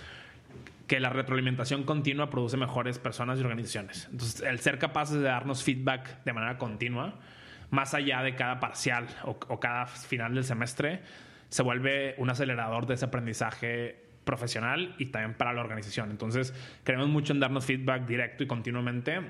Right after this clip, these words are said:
Y, pues, obviamente no, a no todo el mundo se siente cómodo diciendo, "Oye, acabamos de grabar, Raúl, y Raúl, hubieras podido hacer mejor esto, esto y esto. A la siguiente te pido que te enfoques en esto". Pero es parte de nuestro modelo y funciona bastante bien para la gente que lo,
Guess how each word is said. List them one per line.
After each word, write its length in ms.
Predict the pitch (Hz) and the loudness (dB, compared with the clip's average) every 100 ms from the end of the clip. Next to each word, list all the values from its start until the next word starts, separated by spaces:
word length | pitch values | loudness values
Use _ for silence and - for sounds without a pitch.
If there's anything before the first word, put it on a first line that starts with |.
| - - - - - | -12 -20 -20 -18 -2
Y, 220 | 135 113 | -2 -2
pues, 160 | - | -4
obviamente 280 | 120 127 127 | -2 0 0
no, 140 | 131 123 | 0 0
a 80 | |
no 200 | 120 123 | 0 2
todo 160 | 123 131 | 2 0
el 40 | |
mundo 220 | 135 135 127 | 0 0 2
se 80 | |
siente 180 | 127 123 | 0 0
cómodo 580 | 127 127 131 131 120 127 | 0 2 2 2 0 -2
diciendo, 300 | 123 131 127 | 0 2 2
"Oye, 480 | 131 127 113 107 - - - - | 2 2 -2 -8 -16 -20 -20 -4
acabamos 400 | 127 131 135 151 | 0 2 2 2
de 60 | 147 | 4
grabar, 280 | 123 131 | 4 4
Raúl, 280 | 165 170 170 | 4 4 4
y 260 | 139 120 123 | 2 0 -2
Raúl, 380 | 123 127 123 127 - | -2 0 -2 -4 -4
hubieras 240 | 135 127 131 | -2 0 4
podido 160 | 147 | 4
hacer 160 | 131 135 | 4 2
mejor 220 | 123 127 | 2 0
esto, 180 | 123 131 | 0 -2
esto 180 | - 117 | -2 -4
y 80 | |
esto. 380 | 120 - 180 208 - - - - - | -4 -2 -2 -2 -10 -18 -18 -8 0
A 80 | |
la 120 | 123 117 | 0 2
siguiente 260 | 123 127 | 2 2
te 100 | 139 | 0
pido 240 | 113 131 127 | 2 0 0
que 120 | 123 | -4
te 260 | - - | -6 -6
enfoques 320 | 107 123 127 127 | -2 -2 0 0
en 120 | 117 | 0
esto". 360 | - 180 214 - - - - - - - - | 0 -2 -2 -10 -18 -20 -20 -20 -20 -18 0
Pero 260 | 143 127 120 | 2 4 2
es 80 | 120 | 2
parte 280 | 135 123 139 | 0 2 0
de 20 | |
nuestro 200 | 131 123 | 2 2
modelo 400 | 117 123 135 135 | 2 2 0 0
y 60 | 127 | -2
funciona 320 | 117 113 123 | 0 2 0
bastante 280 | 117 113 120 | 0 0 0
bien 180 | 127 131 | 2 2
para 140 | 117 | 0
la 80 | 110 | 0
gente 300 | 113 104 117 | -2 -2 -2
que 80 | 120 | 0
lo, 440 | 117 104 101 | 0 -2 -6